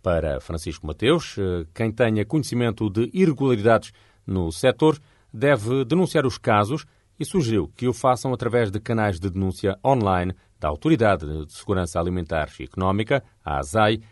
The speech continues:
e até do próprio I V V, o Instituto da Vinha e do Vinho. "Não podemos é estar eternamente a atirar coisas para a praça pública", vincou, lembrando que este tipo de suspeitas já tem vários anos. "Eu, se soubesse, seria minha obrigação. Aliás,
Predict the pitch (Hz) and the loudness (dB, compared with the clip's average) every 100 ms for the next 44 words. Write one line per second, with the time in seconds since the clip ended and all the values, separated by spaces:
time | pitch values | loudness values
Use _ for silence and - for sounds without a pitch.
0 | _ 127 135 151 131 165 113 95 90 98 | _ -2 2 2 0 2 2 2 0 -2
1 | 92 _ - 76 87 80 104 92 - - | -4 _ -14 -6 -4 0 2 2 -2 -8
2 | 95 98 123 139 120 143 104 80 69 71 | -6 -6 -6 -4 0 0 0 -4 -6 -6
3 | 95 80 64 - - _ - 92 101 98 | -4 -4 -8 -14 -20 _ -8 -6 -2 -2
4 | 85 92 104 95 101 98 101 95 95 92 | -2 -2 -2 -2 0 0 0 0 0 0
5 | 101 95 82 - 117 85 80 - 67 - | 2 0 0 0 0 0 -6 -8 -10 -8
6 | 71 - - 113 117 98 78 85 117 120 | -10 -8 -6 -4 -2 -2 -4 -4 0 0
7 | 113 _ _ 123 127 127 113 - 120 110 | -2 _ _ -4 0 2 0 -2 -6 -6
8 | - 117 113 175 - - - 104 92 92 | -6 -6 -4 -6 -8 -16 -2 0 2 -2
9 | - _ _ _ 131 - 76 67 71 76 | -4 _ _ _ -2 -2 -4 -6 -6 -4
10 | 82 71 - _ - _ - 113 104 - | -2 -4 -10 _ -20 _ -2 0 0 -2
11 | 104 87 120 117 110 - 98 123 117 113 | -6 0 2 4 2 -2 -10 -4 0 0
12 | 113 101 98 104 - 147 196 117 110 101 | 0 -2 -2 -2 0 0 0 2 4 4